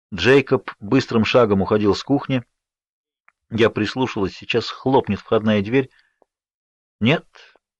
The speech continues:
тишина. Лишь над плитой тикают часы. Надо же, он двигается совсем бесшумно. Настоящая катастрофа. В рекордно короткие сроки мы стали врагами. Как же так вышло?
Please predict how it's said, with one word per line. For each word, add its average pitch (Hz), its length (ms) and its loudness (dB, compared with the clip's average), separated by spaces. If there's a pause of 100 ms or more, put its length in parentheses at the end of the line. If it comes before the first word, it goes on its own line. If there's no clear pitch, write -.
(340)
тишина. 143 680 -2 (460)
Лишь 110 220 2
над 123 160 0
плитой 147 340 2
тикают 123 400 -6
часы. - 440 -6 (760)
Надо 127 380 -2
же, 95 120 -6
он 98 120 -2
двигается 110 440 -2
совсем 143 380 -2
бесшумно. 110 520 -4 (920)
Настоящая 180 840 4
катастрофа. - 880 -4 (520)
В 107 80 0
рекордно 165 420 4
короткие 160 420 4
сроки 196 320 4
мы 139 140 2
стали 165 280 2
врагами. 147 720 2 (260)
Как 180 200 2
же 165 80 -2
так 165 220 -2
вышло? 156 340 0